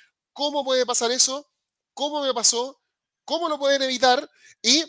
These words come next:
por supuesto, vamos a hablar acerca de algunos cálculos matemáticos que a mí me gusta hacer para que ustedes también sepan cómo estimar escenarios en los cuales a lo mejor están asumiendo riesgos demasiado, demasiado grandes.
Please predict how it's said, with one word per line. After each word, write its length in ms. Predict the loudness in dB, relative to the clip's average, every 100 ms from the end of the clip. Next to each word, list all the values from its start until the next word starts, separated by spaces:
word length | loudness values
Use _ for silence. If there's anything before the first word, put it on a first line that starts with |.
| _
por 140 | -8 -8
supuesto, 540 | -2 -4 -2 -8 -6
vamos 240 | -6 -2 0
a 60 |
hablar 160 | 0 0
acerca 420 | 0 -2 -2 2
de 260 | 4 4 0 _ -20 -6
algunos 340 | -4 -2 -4 -8 4
cálculos 400 | 4 4 -4 -4
matemáticos 520 | -2 -2 -2 -6 -4
que 80 | -4
a 20 |
mí 80 | -4
me 100 | -4
gusta 240 | -6 -2
hacer 240 | 0 0
para 180 | 0 -2
que 60 | -2
ustedes 360 | -4 0 0
también 260 | -2 -4 0
sepan 320 | 0 0 -4 -4
cómo 340 | -6 -4 -4 -4
estimar 640 | -8 -8 -6 2 2 2 -8 -20 -20 _
escenarios 500 | 0 2 2 2 0
en 60 | -2
los 100 | -4
cuales 300 | 0 0 0
a 40 |
lo 80 | -6
mejor 240 | -8 -8 -8
están 200 | -6 -2
asumiendo 400 | -2 -4 -8 -4
riesgos 380 | -4 -4 -6
demasiado, 720 | -6 -4 -2 2 4 4 0 -6
demasiado 500 | -4 -2 0 0 2
grandes. 480 | 2 2 -6 -12